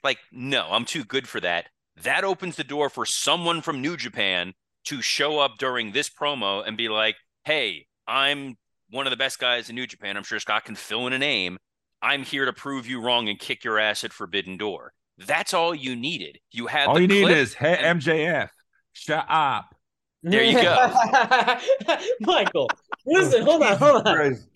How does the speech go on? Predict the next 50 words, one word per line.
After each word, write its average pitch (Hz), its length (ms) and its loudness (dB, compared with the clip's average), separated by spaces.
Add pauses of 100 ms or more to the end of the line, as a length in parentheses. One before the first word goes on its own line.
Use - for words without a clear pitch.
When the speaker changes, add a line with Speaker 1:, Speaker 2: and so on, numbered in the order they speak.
(120)
Speaker 4:
Christ. 147 300 -4
<laughs> 139 680 -8
Speaker 3:
Well, 202 360 2
but 214 340 2
I, 208 220 4
I 214 100 4
think 302 160 2
what 302 140 2
this - 200 -4
really 226 440 0
could 185 220 -2
have 165 220 -2 (320)
had, 135 420 -6
and 143 140 -6
it's 135 160 -10
so 180 220 4
simple, 127 600 -4 (300)
is 151 160 0
you 151 120 -4
just 175 180 2
have 160 220 4
either 147 240 2
M 165 220 0
J 294 220 6
F 196 280 4
or 165 200 4
Danielson 185 600 0
acknowledge 139 760 -6 (560)
that 156 340 2 (920)
because 160 400 -2
of 196 140 2
that, 131 320 -4 (320)
uh, 135 340 0
like, 151 160 0
you 165 60 -2
know, 156 60 2
you 151 140 -2
either 170 100 2
have 160 120 -2
M 170 120 -2
J 160 120 -2
F 156 100 -6
say, 156 140 -4
like, 139 200 -8
"Yeah, 170 140 -2
look, 175 180 -2
and 151 100 -6
I 151 80 -6
made 156 280 -4
y-, 120 140 -18